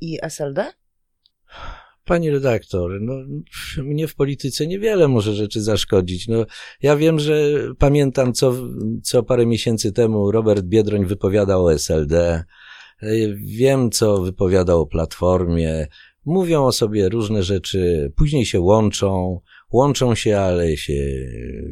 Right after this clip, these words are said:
Speaker 2: łączą i łą-, połączyć się nie mogą. No, no, no widać, to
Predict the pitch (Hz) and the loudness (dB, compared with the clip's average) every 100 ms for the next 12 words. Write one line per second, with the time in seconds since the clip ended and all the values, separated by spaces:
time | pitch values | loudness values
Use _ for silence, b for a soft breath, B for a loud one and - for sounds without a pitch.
0 | - - - 104 104 - 90 87 104 95 | -12 -12 0 2 2 0 -2 0 0 2
1 | 101 101 98 95 82 92 90 92 107 107 | 4 6 4 0 -2 0 2 2 2 2
2 | 101 98 90 B B B B - 226 240 | 0 0 -4 B B B B -4 -4 -4
3 | - 220 240 226 226 214 240 233 226 220 | -8 -2 -2 -2 -8 -6 -6 -2 0 0
4 | - B B _ _ _ _ - _ _ | -4 B B _ _ _ _ -20 _ _
5 | _ - 254 254 | _ 2 4 4